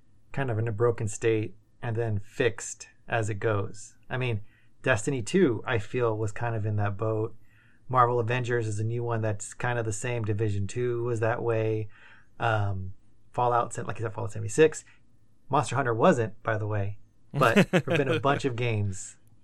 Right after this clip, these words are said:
Speaker 1: that are broken or in a busted state at launch. And I agree, yeah. The devs try their best, but the top guys say, "We need it by this date."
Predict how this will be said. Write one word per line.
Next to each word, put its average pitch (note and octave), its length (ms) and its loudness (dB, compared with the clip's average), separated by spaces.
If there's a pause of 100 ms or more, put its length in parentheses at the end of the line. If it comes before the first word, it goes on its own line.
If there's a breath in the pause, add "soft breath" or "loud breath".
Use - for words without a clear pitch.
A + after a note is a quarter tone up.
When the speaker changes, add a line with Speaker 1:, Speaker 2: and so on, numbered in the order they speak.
(480)
Speaker 1:
that A#2+ 400 4 (400)
are B2+ 100 0
broken D3+ 640 2 (480)
or C3+ 420 6 (240)
in C#3 140 -4
a B2 60 0
busted A#2+ 360 2
state - 320 -2
at A#2 160 0
launch. - 360 -10
And B2+ 60 -4
I C3+ 60 0
agree, D3+ 300 -4 (120)
yeah. C#3+ 160 -8 (840)
The B2+ 80 -2
devs D#3 440 4
try C#3+ 200 4
their C#3 120 4
best, A#2 460 4
but A2 280 -6
the G#2+ 260 -6 (320)
top B2+ 300 0
guys A#2 460 4
say, A#2+ 160 2
"We A#2 120 -4
need B2 160 -6
it B2 100 -8
by A2 160 -2
this A2 240 -4
date." A2 380 -8